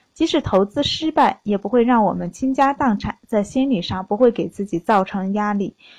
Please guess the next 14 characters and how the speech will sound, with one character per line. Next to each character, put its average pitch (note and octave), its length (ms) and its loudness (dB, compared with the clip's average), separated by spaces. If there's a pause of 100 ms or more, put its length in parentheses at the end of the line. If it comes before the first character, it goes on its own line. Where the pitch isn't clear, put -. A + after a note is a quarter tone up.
(120)
那 A#3 140 4
比 G#3+ 100 -2
如 G3+ 160 4
半 G#3+ 240 4
年 F#3+ 160 2
后 G#3 240 2
用 G#3 220 0
作 F#3+ 240 0
投 - 320 -6
资， G#3+ 340 -2 (140)
用 A3+ 180 2
作 G#3 160 0
的 F3 140 2
钱， G3 280 -6